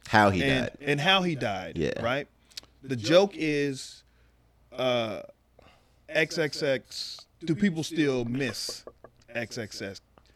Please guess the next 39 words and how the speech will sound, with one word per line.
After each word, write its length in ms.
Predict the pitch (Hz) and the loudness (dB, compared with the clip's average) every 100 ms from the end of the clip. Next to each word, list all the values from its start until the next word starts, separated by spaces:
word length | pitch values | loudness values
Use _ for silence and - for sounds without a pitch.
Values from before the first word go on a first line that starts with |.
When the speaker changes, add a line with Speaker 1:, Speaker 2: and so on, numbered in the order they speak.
| _ | _
Speaker 2:
But 280 | - 165 156 | -2 -2 -2
the, 80 | - 151 | -10 -10
the, 140 | 156 - _ 123 135 - - - | -8 -10 _ -20 -20 -20 -20 -10
she 160 | - 180 | -4 -4
said 300 | 202 208 202 | 0 2 2
it 140 | 190 | 0
in 100 | 170 | -2
an 80 | 156 - | -2 -4
audience 460 | 151 175 170 151 - | 2 4 4 -2 -4
full 220 | 175 156 | -2 -2
of 100 | - | 0
people 400 | 170 147 143 131 - - - | -4 -2 -4 -4 -8 -16 -6
that 220 | 135 156 | -2 0
wouldn't 580 | 143 143 175 185 175 156 | -2 2 4 4 2 4
Speaker 1:
Have 160 | 131 120 | 4 8
no 140 | 127 | 10
Speaker 2:
listen 340 | 139 135 110 | 12 12 8
to 60 | 92 | 8
Speaker 1:
idea, 240 | 143 143 110 | 8 10 8
Speaker 2:
him. 220 | 156 127 | 6 6
Speaker 1:
right? 280 | 107 165 - | 10 8 10
<laughs> 40 | |
Yeah. 280 | 151 139 151 - - - _ | 8 10 8 2 -20 -20 _
Speaker 2:
So, 600 | - 175 170 151 143 135 - _ _ - - 440 - - - - | -10 2 4 6 4 2 -4 _ _ -16 -4 -4 -4 -8 -10 -2
of 160 | 170 | -2
course, 300 | - 233 202 | 4 6 6
that's 240 | - 185 180 | 6 4 4
gonna 220 | 180 165 | 2 2
get 260 | 151 160 156 | 2 0 2
not 220 | 175 185 | 2 2
a 60 | |
laugh, 440 | 143 123 156 190 190 151 | 2 2 2 4 2 2
but 100 | 143 | 2
it's 140 | 139 | 2
gonna 180 | 147 139 | 0 -2
get 200 | 135 131 | 0 2
like 240 | 131 123 | 2 0
a, 180 | 127 107 - _ - _ _ _ - | -2 -6 -10 _ -20 _ _ _ -10
"Huh, 280 | 285 196 | -4 -4